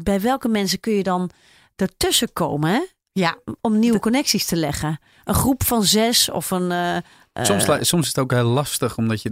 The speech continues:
Speaker 3: z-, zijn mensen zo geëngageerd
Speaker 2: Ja.
Speaker 3: met elkaar aan het praten. En dan, eh, voel je bijna een beetje bezwaar
Speaker 2: Ja.
Speaker 3: om daarop bij in te breken.
Speaker 2: Dat is vaak in een groepje van twee.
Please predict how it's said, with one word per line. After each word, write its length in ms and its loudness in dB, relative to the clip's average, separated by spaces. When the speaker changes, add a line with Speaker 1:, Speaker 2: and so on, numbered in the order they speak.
Speaker 3:
z-, 260 -4
zijn 200 0
mensen 320 0
zo 280 0
geëngageerd 960 0
Speaker 2:
Ja. 200 0
Speaker 3:
met 100 0
elkaar 180 0
aan 60 2
het 120 -4
praten. 400 -2
En 60 -2
dan, 240 -2
eh, 60 -2
voel 180 -4
je 100 0
bijna 180 0
een 60 -6
beetje 200 -4
bezwaar 420 2
Speaker 2:
Ja. 100 4
Speaker 3:
om 40 2
daarop 260 0
bij 200 0
in 180 0
te 120 -2
breken. 420 0
Speaker 2:
Dat 120 -4
is 160 0
vaak 260 2
in 60 2
een 60 0
groepje 240 -4
van 140 0
twee. 440 -4